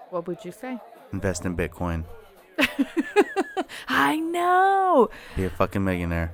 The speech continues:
Speaker 1: I know. I've been seeing all these fucking people, like, just saying how well they're doing.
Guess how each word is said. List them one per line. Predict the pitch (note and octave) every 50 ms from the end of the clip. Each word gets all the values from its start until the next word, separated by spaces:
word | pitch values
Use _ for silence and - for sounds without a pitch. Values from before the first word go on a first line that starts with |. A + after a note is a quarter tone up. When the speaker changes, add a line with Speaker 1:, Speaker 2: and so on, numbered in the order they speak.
| - -
Speaker 1:
I | B3 C4+ C#4+ C#4+ D4+ D4+
know. | D4 D4 D4 D4+ D#4 D#4 D#4 -
I've | A3+ A3+ A#3 -
been | C#4+ D4+ C#4
seeing | - - D4 C#4+ C4+ -
all | A3 A3+ A#3+
these | B3+ C4+ - -
fucking | - - C#4+ - - C4 A3+
people, | - B3 B3 G#3 A3+ G#3+ F#3+ F3+
like, | F#3+ F#3 F3 F3 F3+ F3+ F3
just | - A#3 A3+ - -
saying | A#3 G#3 G#3+ G#3+
how | G3 A3 G#3+ G3
well | F#3+ G3+ E3+ E3+ F#3+ F#3+ G3 G3+
they're | G3+ F#3+ F3 E3+
doing. | G3 G3 G3 F#3+ F3 D#3+ D#3 D#3 E3 F3